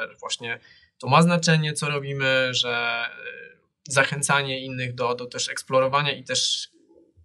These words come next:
nie zgadzania się z nami, bo to też nie jest tak, że my mamy monopol na wiedzę. To właśnie bardzo wartościowe jest to, że wciągamy w tą dyskusję też innych deweloperów,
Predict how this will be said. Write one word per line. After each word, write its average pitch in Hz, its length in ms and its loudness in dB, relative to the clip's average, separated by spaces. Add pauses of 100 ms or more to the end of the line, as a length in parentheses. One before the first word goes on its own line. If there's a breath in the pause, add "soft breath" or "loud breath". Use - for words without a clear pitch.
(140)
nie 147 160 4
zgadzania 180 440 6
się 151 160 2
z 143 40 2
nami, 113 340 -2 (120)
bo 131 140 0
to 135 120 -10
też - 180 0
nie 165 120 4
jest 127 140 2
tak, 123 160 2
że 123 200 4
my 120 100 0
mamy 123 300 -2
monopol 151 480 4
na 131 120 2
wiedzę. 113 360 -6 (280)
To - 80 -12
właśnie 151 400 2 (360 loud breath)
bardzo 131 200 0
wartościowe 156 500 0
jest 156 140 -2
to, 151 100 -8
że 151 180 0
wciągamy 147 560 0
w - 40 -10
tą 139 140 -8
dyskusję 135 420 -6
też 131 240 2
innych 151 240 2
deweloperów, 131 600 0